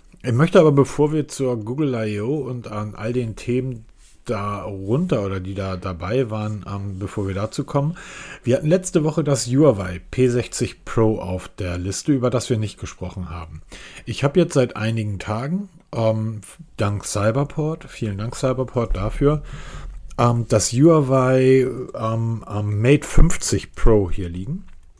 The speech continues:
Ähm, nicht, weil ich das Gerät, äh, groß testen werde. Ich werde wahrscheinlich tatsächlich ein Testvideo darüber machen. Aber mir ging's eher darum zu erfahren, wir wissen ja, dass seit dem Bann der Amerikaner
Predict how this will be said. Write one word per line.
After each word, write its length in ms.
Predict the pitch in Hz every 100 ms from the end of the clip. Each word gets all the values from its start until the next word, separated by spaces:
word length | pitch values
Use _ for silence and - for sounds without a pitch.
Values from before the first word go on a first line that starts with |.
| _ -
Ähm, 320 | 107 104 101
nicht, 240 | 120 135 120
weil 100 | 110
ich 80 |
das 200 | - 104
Gerät, 360 | 117 107 117 - -
äh, 100 | 104
groß 380 | 104 110 98
testen 480 | - 131 139 - 170
werde. 240 | 156 156 120
Ich 160 | -
werde 160 | 104 98
wahrscheinlich 260 | - 107
tatsächlich 500 | - 107 131 135 120
ein 60 | 98
Testvideo 500 | - 92 - 95 98
darüber 380 | 92 92 101 98
machen. 320 | 101 95 143 - - - - - -
Aber 160 | 113 120
mir 160 | 139 180
ging's 300 | 175 151 -
eher 320 | 131 139 139
darum 580 | 135 120 120 131 131 127
zu 160 | -
erfahren, 720 | 117 117 - 117 117 123 127 - - - -
wir 100 | -
wissen 200 | 127 156
ja, 100 | 170
dass 220 | 131 120 -
seit 420 | 113 113 120 -
dem 360 | 127 117 107
Bann 240 | 98 113 139
der 100 | 127
Amerikaner 760 | 113 107 101 - 139 180 185